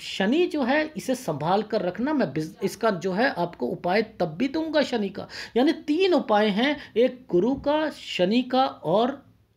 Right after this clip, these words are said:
आपका शुक्र का, ये तीन उपाय दूंगा। और बिजनेस करना हो तो एक्सपोर्ट इंपोर्ट से रिलेटेड, ठीक है, दूसरा होलसेल का काम, ठीक है, और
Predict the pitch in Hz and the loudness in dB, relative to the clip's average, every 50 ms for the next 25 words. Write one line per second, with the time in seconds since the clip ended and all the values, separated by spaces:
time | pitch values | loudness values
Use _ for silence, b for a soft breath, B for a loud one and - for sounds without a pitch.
0 | _ _ _ - 185 170 160 - - 160 - - 196 220 269 302 311 - - - | _ _ _ -4 -2 -2 -2 -4 -8 -18 -14 -10 -10 -10 -10 -10 -14 -20 -20 -16
1 | - - - - 175 - - - - - - - _ _ _ _ _ _ _ _ | -12 -8 -8 -8 -8 -8 -12 -18 -18 -18 -20 -20 _ _ _ _ _ _ _ _
2 | _ _ _ _ _ _ _ _ _ _ _ _ _ _ _ _ _ _ _ _ | _ _ _ _ _ _ _ _ _ _ _ _ _ _ _ _ _ _ _ _
3 | _ _ _ _ - 214 208 208 - 220 247 277 277 220 165 - 170 165 170 165 | _ _ _ _ -6 -6 -6 -6 -2 0 0 2 2 0 0 0 0 0 0 0
4 | 165 196 214 220 247 277 285 285 - - 175 175 139 123 180 214 214 269 330 320 | 0 -2 -4 0 0 0 -2 -2 -4 -2 -2 -2 0 0 -2 -2 0 -2 -2 -2
5 | - - 226 214 240 254 247 226 285 339 339 B B B B B - - - 175 | 0 -2 -2 0 0 0 0 0 0 -2 -4 B B B B B -8 -6 -6 -6
6 | - - - - 202 220 233 247 233 214 - 233 247 240 247 - 262 247 240 233 | -10 -8 -4 0 0 0 0 0 -4 -4 -2 0 0 0 0 -2 -2 0 0 0
7 | 240 240 240 277 285 277 - - - _ _ _ _ _ _ _ - - 180 175 | 0 0 2 0 -2 -2 -2 -14 -20 _ _ _ _ _ _ _ -6 -6 -4 -2
8 | 320 339 349 339 - _ _ _ _ _ _ _ _ _ _ _ _ _ _ _ | 0 -2 -2 -4 -10 _ _ _ _ _ _ _ _ _ _ _ _ _ _ _
9 | - - 165 175 214 202 - - 160 143 B B B B B - 185 208 240 240 | -8 -6 -2 -2 -2 -2 -2 -6 -6 -8 B B B B B 2 2 2 2 2
10 | - 262 247 247 - 247 240 - 240 247 269 294 302 - - _ _ _ _ _ | 0 0 0 0 -2 -4 -2 0 0 0 0 -2 -4 -10 -20 _ _ _ _ _
11 | _ _ _ _ _ _ _ _ _ - - 196 - 320 339 339 - - _ _ | _ _ _ _ _ _ _ _ _ -6 -6 -2 -2 -2 -2 -4 -6 -14 _ _
12 | b b b b b b - 165 185 220 254 277 277 - | b b b b b b -4 0 2 4 4 2 0 -2